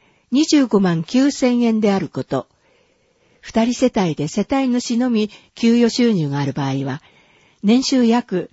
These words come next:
三百五十万円以上、約五百万円以下相当。募集戸数、一、田谷団地、沢田、あざ、下新井、四十五。三エルディーケー、二戸。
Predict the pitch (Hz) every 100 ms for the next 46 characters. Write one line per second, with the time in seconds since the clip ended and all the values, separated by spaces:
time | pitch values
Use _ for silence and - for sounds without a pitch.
0 | _ _ _ - 277 277 214 190 185 202
1 | 254 262 247 240 233 214 - 220 190 151
2 | 139 - 202 208 165 156 - _ _ -
3 | 196 277 269 285 269 247 247 220 - 247
4 | 160 - - - 165 - 143 139 - _
5 | _ _ _ _ _ _ _ _ - 202
6 | - 233 214 214 - 147 123 - _ 196
7 | - - 240 - _ _ _ 226 269 277
8 | 262 226 - 147 - _ _ _ _ -
9 | 190 196 190 180 - 190 165 165 214 208
10 | 214 196 156 135 196 202 180 143 131 123
11 | 131 _ _ _ _ _ _ _ - 262
12 | 277 269 - 233 240 233 190 226 226 -
13 | 214 175 135 117 _ _ _ 208 220 -
14 | 143 -